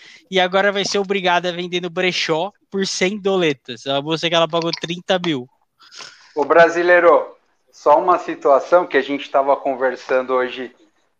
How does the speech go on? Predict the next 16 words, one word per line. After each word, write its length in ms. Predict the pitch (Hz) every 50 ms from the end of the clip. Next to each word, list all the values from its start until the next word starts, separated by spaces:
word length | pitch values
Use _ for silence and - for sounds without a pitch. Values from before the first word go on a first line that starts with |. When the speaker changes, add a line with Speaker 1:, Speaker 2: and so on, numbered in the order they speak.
| _ _ _ - _
Speaker 2:
no 160 | 120 123 123 117
grupo 400 | 120 120 127 120 120 - 135 127
lá 120 | 123 120
do 120 | 120 120 113
futebol 840 | - - 127 - - 123 110 110 127 165 185 175 - - - - _ _ _ _ _ _ _ _ _ _ _ _ _ _ _ _ _ _ _ -
e 880 | 127 123 123 123 127 127 127 123 123 123 123 120 120 117 117 113 113 110 - _ _ _ _ _ _ _ _ _ _ _ _ _ _ _ -
eu 100 | 131 143
mandei 380 | 165 175 180 160 156 160 165
uma 180 | 160 156 156 147
mensagem 560 | 143 139 131 123 - - 131 127 123 127 123
pra 180 | 117 - - 123
um 100 | 123 120
brother 400 | 123 127 127 123 127 120 117 120
meu 220 | 120 120 120 -
que 140 | - - 123
é, 280 | 120 117 113 107 -